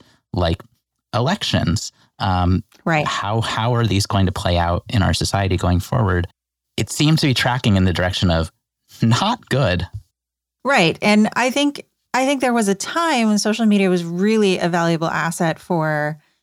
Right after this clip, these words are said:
Speaker 2: breaking news. You've seen a lot of stuff break on Twitter or happen on Twitter. The uprising in Tunisia, people on the ground at Black Lives Matter protest, you know,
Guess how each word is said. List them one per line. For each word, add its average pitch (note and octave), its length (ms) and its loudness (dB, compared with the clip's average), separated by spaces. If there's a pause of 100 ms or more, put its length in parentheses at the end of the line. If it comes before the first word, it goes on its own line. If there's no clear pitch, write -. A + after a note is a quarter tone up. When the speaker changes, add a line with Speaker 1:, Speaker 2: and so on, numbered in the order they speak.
(240)
Speaker 2:
breaking G3 480 0
news. E3 580 0 (200)
You've F#3 100 0
seen F#3+ 160 2
a F3+ 60 4
lot E3+ 160 2
of E3 80 -2
stuff D#3+ 220 -4
break E3 220 0
on E3 120 0
Twitter D#3+ 240 -2
or D#3+ 100 0
happen D#3+ 360 -2
on D#3 140 -2
Twitter. D#3 280 -8
The E3+ 160 -2
uprising G3 500 0
in A3 120 2
Tunisia, A#3 540 0
people F3+ 300 -2
on F3+ 280 0
the F#3+ 80 2
ground G3 280 0
at D#3+ 120 -2
Black E3 200 -4
Lives F3+ 240 -2
Matter A3+ 280 0
protest, D#3+ 760 -4
you F#3 100 -4
know, E3+ 280 0